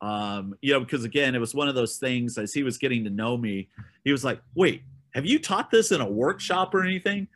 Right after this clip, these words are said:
I was like, "No, not really. I've just, you know, kinda everywhere I go, this is what I try to do." And so he really encouraged me to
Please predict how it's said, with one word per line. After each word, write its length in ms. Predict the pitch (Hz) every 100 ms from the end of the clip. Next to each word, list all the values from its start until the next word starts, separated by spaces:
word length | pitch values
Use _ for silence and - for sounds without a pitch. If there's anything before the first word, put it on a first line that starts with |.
| _ -
I 60 |
was 80 | 135
like, 160 | 120 98 _
"No, 260 | 107 113 113
not 180 | 110 95
really. 320 | 113 104 101
I've 120 | 98
just, 240 | 104 92 -
you 100 | 113
know, 220 | 92 92 _ _
kinda 380 | 117 107 98 92 - _ -
everywhere 400 | 120 123 123 120
I 120 | 104
go, 300 | 85 117 104
this 220 | 101 -
is 100 | 101
what 160 | 107 104
I 80 | 95
try 260 | - 107
to 100 | 95
do." 340 | 85 110 90 - _ _ _ -
And 200 | 110 101
so 260 | 143 135
he 120 | 120 143
really 280 | 170 180
encouraged 480 | 143 113 143 143 -
me 100 | 131 113
to 180 | 104